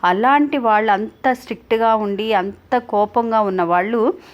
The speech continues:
మాట్లాడకుండా మా మ్యారేజ్ మాత్రమే కాదండి, ఆ తర్వాత వాళ్ళ హస్బెండ్తో వాళ్ళకి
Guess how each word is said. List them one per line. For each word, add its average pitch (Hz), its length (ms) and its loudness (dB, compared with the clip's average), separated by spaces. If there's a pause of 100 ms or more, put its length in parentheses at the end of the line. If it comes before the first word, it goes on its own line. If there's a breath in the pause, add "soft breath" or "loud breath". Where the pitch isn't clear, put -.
(460 loud breath)
మాట్లాడకుండా 269 1120 2
మా 202 240 2
మ్యారేజ్ 214 480 0
మాత్రమే 233 500 -2
కాదండి, 202 500 -2
ఆ 196 220 2
తర్వాత 233 480 0
వాళ్ళ 208 580 2 (340 loud breath)
హస్బెండ్తో 254 580 0
వాళ్ళకి 226 380 0